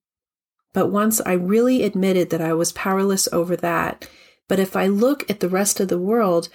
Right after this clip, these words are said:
what I've come to realize is I am powerless over everything and everyone. I have absolutely no power, nor should I, of the things and the people around me.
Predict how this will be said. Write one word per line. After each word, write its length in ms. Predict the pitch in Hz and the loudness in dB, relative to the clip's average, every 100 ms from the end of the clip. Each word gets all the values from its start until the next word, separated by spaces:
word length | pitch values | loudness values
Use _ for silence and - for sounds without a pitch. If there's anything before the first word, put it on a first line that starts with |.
| - - _ - | -20 -20 _ -4
what 260 | 202 190 | 0 2
I've 260 | 175 170 - | 2 -2 -2
come 280 | - 247 247 | 0 2 2
to 100 | 202 | 0
realize 520 | 214 262 196 165 - | 2 2 4 2 0
is 180 | 185 - | -2 -4
I 160 | 208 262 | -2 2
am 200 | 320 180 | 2 0
powerless 720 | - 202 220 233 240 247 - - | -2 0 2 2 2 0 -2 0
over 600 | 190 202 196 202 196 - | 0 0 0 -2 -2 -2
everything 920 | 196 185 - 185 180 180 190 165 165 - _ _ _ _ _ _ _ - | -4 -4 -4 0 0 0 -4 -4 -4 -10 _ _ _ _ _ _ _ -2
and 280 | 196 190 196 | 2 2 2
everyone. 920 | 202 202 196 208 208 196 175 165 165 - _ _ _ _ _ _ _ _ _ _ | 0 -2 -2 0 0 2 0 0 -4 -10 _ _ _ _ _ _ _ _ _ _
I 80 | - | -2
have 240 | 208 226 - | 2 0 0
absolutely 720 | 214 226 233 - 233 - 233 | 0 0 0 2 2 2 2
no 260 | 202 208 220 | 2 2 0
power, 640 | - 208 208 202 175 170 - - _ - | -2 0 2 2 0 -2 -8 -20 _ 0
nor 300 | 202 220 233 | 2 4 2
should 360 | - - 220 | 0 0 0
I, 500 | 220 165 160 160 185 _ _ _ _ _ _ _ _ _ _ | 0 -2 -2 -4 -8 _ _ _ _ _ _ _ _ _ _
of 200 | 196 185 | 0 0
the 100 | 196 | -2
things 400 | 196 220 226 220 - | 0 2 2 2 0
and 140 | 190 | 0
the 60 | 170 | 0
people 500 | - 220 214 202 190 | 0 -2 0 0 0
around 580 | 175 175 175 180 185 - | 0 -2 0 0 -2 -4
me. 320 | 170 170 180 | -4 -4 -6